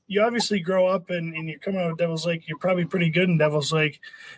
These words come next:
At what age do you realize, like, "Ah, fuck, like, I'm gonna play hockey and I'm gonna stop playing other sports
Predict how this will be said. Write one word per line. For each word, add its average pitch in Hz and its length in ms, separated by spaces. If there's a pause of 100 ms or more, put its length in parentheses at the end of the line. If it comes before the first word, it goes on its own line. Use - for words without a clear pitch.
(120)
At 165 100
what 208 200
age 208 300
do 202 80
you 180 100
realize, 180 540
like, 160 240
"Ah, 151 220
fuck, 170 380
like, 147 220 (1400)
I'm 180 100
gonna 180 140
play 180 220
hockey 175 560
and 165 220
I'm 165 140
gonna 165 120
stop 160 340
playing 180 320
other 160 180
sports - 720